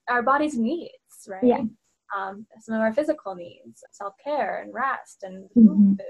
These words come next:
Speaker 1: supports our body, all these things. So when we can actively and consciously start to kind of balance those out, we, you feel, I,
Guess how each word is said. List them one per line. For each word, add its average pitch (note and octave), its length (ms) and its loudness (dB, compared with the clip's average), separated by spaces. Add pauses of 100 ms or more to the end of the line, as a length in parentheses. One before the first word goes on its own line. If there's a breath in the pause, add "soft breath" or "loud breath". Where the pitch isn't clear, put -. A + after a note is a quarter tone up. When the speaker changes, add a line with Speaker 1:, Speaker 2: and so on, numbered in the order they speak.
Speaker 1:
supports G#3 360 -12
our G3 100 -14
body, A3 360 -6
all G#3+ 200 -10
these G3 260 -18
things. G3 380 -16 (560 soft breath)
So A#3 420 2
when G#3 480 -4
we G#3+ 160 -6
can F#3+ 760 -14 (120)
actively F#3+ 540 -12
and F#3 120 -14
consciously F#3+ 580 -16
start - 240 -14
to G3 80 -20
kind - 180 -16
of F#3+ 80 -18 (760)
balance F#3+ 320 -8
those F#3+ 220 -8
out, C4 380 -4 (500)
we, A3 140 -12
you G#3+ 220 -14
feel, - 380 -12
I, G3 200 -6